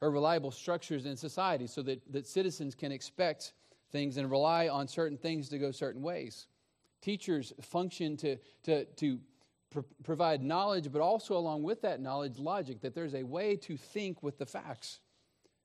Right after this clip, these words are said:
Coaches and military officers, they occupy themselves trying to get groups to behave in expected ways. We are longing for repeatability. We're longing for design, for things to be well ordered, for things to make sense to us. And we are constantly w-,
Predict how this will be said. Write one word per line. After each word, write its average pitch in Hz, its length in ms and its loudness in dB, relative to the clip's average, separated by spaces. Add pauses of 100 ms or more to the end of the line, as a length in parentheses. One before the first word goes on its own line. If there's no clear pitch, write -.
(220)
Coaches 196 440 2
and 139 140 2
military 175 540 4
officers, 135 400 0
they 135 100 0
occupy 175 460 2
themselves 147 360 -2
trying 175 360 -4
to 170 100 -6
get 143 460 -4
groups 165 300 -2
to 143 100 -8
behave 147 520 -4
in 139 100 -6
expected 151 540 -6
ways. 123 500 -6 (720)
We 147 120 0
are 127 280 2
longing 165 480 2
for 143 140 -2
repeatability. 147 760 0
We're 131 140 0
longing 151 400 0
for 143 160 -4
design, 139 460 -4
for 131 100 -8
things 160 320 -6
to 143 80 -10
be 131 160 -2
well 135 240 0
ordered, 151 320 -2
for 131 100 -8
things 160 320 -6
to 143 100 -2
make 147 280 -2
sense 139 360 -8
to 151 240 -6
us. 117 220 -10 (1120)
And 135 100 -2
we 160 140 6
are 156 200 6
constantly 165 600 -2
w-, 131 180 -8